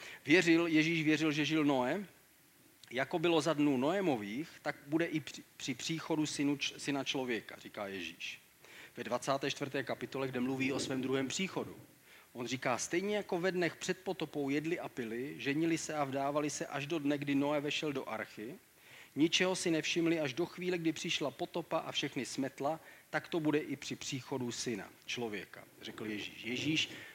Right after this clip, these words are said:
mluví o svém druhém příchodu a srovnává to s dobou před potopou, kdy, kdy Noé vstupuje do té archy, že? A kdy za ním Bůh zavírá ty dveře té archy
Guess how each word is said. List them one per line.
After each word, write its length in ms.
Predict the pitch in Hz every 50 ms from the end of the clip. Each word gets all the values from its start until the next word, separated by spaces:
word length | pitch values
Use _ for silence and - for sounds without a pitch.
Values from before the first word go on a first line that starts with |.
| - -
mluví 280 | 135 139 143 147 156 139
o 100 | 135 135
svém 240 | - 160 151 147
druhém 280 | 143 151 147 151 147 123
příchodu 760 | - - 131 113 - - 120 117 113 120 135 160 196 220 -
a 40 | -
srovnává 800 | - - 151 165 175 170 185 180 170 165 147 139 135 131 131 123
to 280 | - 147 139 139 139 - - 127 110 104
s 140 | - - -
dobou 600 | - - 160 151 147 135 123 123 127 135 139 135 - - - - -
před 400 | - - 147 143 - - - -
potopou, 800 | - 139 127 - 127 113 - - 117 110 110 113 135 160 190 190 - - - - - - -
kdy, 420 | - - 131 127 123 123 139 - -
kdy 180 | - - 131 123
Noé 320 | 127 131 127 131 135 139
vstupuje 540 | 135 - - - 143 127 - 131 127 123 123
do 100 | 123 123
té 160 | - - 135
archy, 500 | - - 113 110 107 - - - 143 151
že? 260 | 139 131 135 156 170 - - - - - - -
A 60 | 117
kdy 160 | 113 120 117
za 160 | 107 120 120
ním 260 | 123 131 135 131 120
Bůh 180 | 110 120 117 117
zavírá 540 | 110 117 113 107 113 113 113 117 113 113 110
ty 120 | - -
dveře 480 | 104 110 110 110 110 104 120 123 139 147
té 160 | - 135 120
archy 520 | 120 127 120 120 - - 147 151 165 180